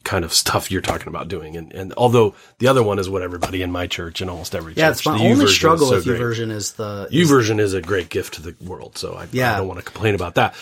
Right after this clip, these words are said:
Speaker 1: But you have to show people how to do it with YouVersion. You have to go a little deeper and, and give people a little tutorial. That's what we don't do anymore. We don't, Sunday school classes used to be the place where that would happen.
Speaker 2: Yeah.
Speaker 1: Um, and it would happen,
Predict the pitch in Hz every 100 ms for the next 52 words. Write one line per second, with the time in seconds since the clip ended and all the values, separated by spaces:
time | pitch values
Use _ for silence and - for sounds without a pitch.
0 | - 139 135 147 - - - - 170 165
1 | 113 107 101 92 95 90 92 95 85 87
2 | 87 92 95 92 85 92 90 90 85 90
3 | 85 90 90 90 82 - 92 85 - -
4 | _ - 113 - 92 92 92 87 - 80
5 | 131 113 87 - - 151 190 220 120 120
6 | 117 87 120 131 135 131 127 131 107 98
7 | 101 107 - _ _ - - - 127 117
8 | - 156 143 - 139 139 165 127 107 -
9 | 117 107 - 104 - 98 101 - 95 95
10 | 98 127 127 123 110 104 - - - -
11 | _ - 107 95 95 - 113 98 - 131
12 | 127 123 117 -